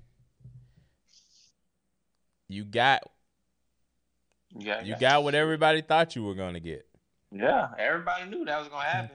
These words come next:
Speaker 1: <laughs> Everybody.
Speaker 2: Now,
Speaker 1: She thought she was
Speaker 2: now, what I'm
Speaker 1: invincible.
Speaker 2: thinking is how, yeah, I'm thinking, like, how everybody gonna,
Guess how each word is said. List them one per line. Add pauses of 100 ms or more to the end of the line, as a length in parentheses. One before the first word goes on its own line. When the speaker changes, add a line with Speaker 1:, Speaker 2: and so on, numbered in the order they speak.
(140)
Speaker 1:
<laughs>
Everybody.
Speaker 2:
Now, (800)
Speaker 1:
She
thought
she
was
Speaker 2:
now,
what
I'm
Speaker 1:
invincible.
Speaker 2:
thinking
is
how, (600)
yeah, (180)
I'm
thinking,
like,
how
everybody
gonna,